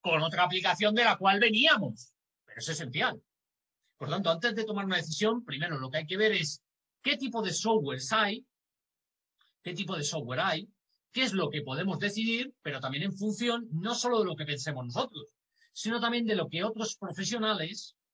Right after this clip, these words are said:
puedan decidir. Es decir, yo puedo comparar, por ejemplo, el caso de Monday, por ejemplo, lo puedo comparar, si me dejan, bueno, este, a ver, con Pipe Drive, lo podemos comparar, por ejemplo, con, con Caspio,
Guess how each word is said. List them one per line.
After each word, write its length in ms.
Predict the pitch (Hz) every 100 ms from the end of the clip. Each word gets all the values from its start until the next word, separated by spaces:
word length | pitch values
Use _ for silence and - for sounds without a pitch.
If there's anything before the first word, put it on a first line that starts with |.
| _ _
puedan 300 | 143 147 208
decidir. 480 | 214 151 233 240 - _ _ _
Es 140 | - 151
decir, 220 | 170 - - _ _
yo 280 | 117 180 196
puedo 240 | 208 214
comparar, 460 | 180 180 185 214 160
por 140 | 139
ejemplo, 500 | 127 196 156 127 120 -
el 140 | 127
caso 260 | 139 156 175
de 100 | 165
Monday, 540 | 233 220 240 262 330 _ _ _ _ _ _ _ _ _ _ _ _
por 100 | 120
ejemplo, 320 | 147 170 226
lo 100 | 233
puedo 220 | 123 139 139
comparar, 400 | 123 147 202 240 _
si 140 | -
me 80 | 120
dejan, 340 | 165 170 190 185
bueno, 560 | 123 120 120 135 143
este, 280 | 120 123 131 _
a 80 | 113
ver, 120 | 156 _ _ _ _ _ _ _ _ _ _ -
con 180 | 151
Pipe 360 | 143 190 180 190
Drive, 420 | 214 247 262 302 254
lo 100 | 156
podemos 260 | 160 175
comparar, 440 | - 165 165 180 160
por 120 | 156
ejemplo, 300 | 185 165 156
con, 400 | 156 151 143 127 - _ _ _ _ _ _ _ _ _ _ _ _ _ _ -
con 160 | 143
Caspio, 640 | 170 220 214 233 226 339 359